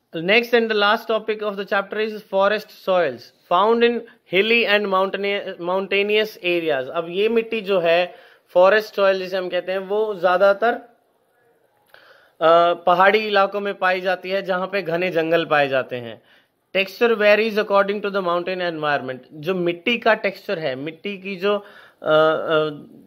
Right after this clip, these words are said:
मिट्टी की जो कंटेंट्स हैं, जो क्वालिटी है,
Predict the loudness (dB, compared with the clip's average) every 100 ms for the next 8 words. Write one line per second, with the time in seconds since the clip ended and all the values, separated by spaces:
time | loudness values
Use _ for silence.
0 | _ _ _ _ -8 -4 0 0 0 0
1 | 0 0 -4 -2 0 0 0 2 0 -2
2 | -4 -4 -4 -6 -6 -8 _ _ _ _
3 | 4 4 2 -2 -2 -2 -4